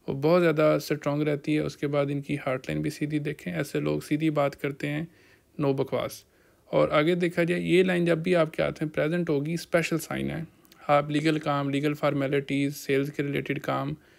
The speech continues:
फिर ये जो लाइन है यहाँ पे बन रही है सेल्स और मार्केटिंग के हवाले से बड़ी यूज़फुल साइन है। ऐसे लोग बड़े ज़्यादा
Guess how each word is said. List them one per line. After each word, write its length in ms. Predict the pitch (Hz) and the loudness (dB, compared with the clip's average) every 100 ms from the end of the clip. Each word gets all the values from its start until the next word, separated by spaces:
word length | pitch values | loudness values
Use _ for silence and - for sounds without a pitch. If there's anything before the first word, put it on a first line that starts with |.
| _ _ _ | _ _ _
फिर 140 | - 147 | -4 2
ये 140 | 156 | 4
जो 120 | 165 | 4
लाइन 240 | 165 156 156 | 4 2 2
है 60 | |
यहाँ 140 | 151 143 | 2 0
पे 100 | 147 | 0
बन 220 | 147 143 | -2 0
रही 100 | 151 | 0
है 120 | 175 | -2
सेल्स 300 | 170 151 139 | -2 -2 0
और 80 | 143 | 0
मार्केटिंग 480 | 143 139 135 139 147 | -2 -4 -6 -6 -4
के 60 | 143 | -4
हवाले 220 | 139 135 | -2 -4
से 140 | 135 147 | -6 -6
बड़ी 240 | 147 156 | -2 0
यूज़फुल 340 | 160 143 - 147 | 2 0 -2 -8
साइन 280 | - 143 | -6 -4
है। 80 | 170 | -4
ऐसे 180 | 165 - | -4 -4
लोग 180 | 147 143 | -4 0
बड़े 200 | 139 139 | 0 2
ज़्यादा 320 | 131 151 | 2 0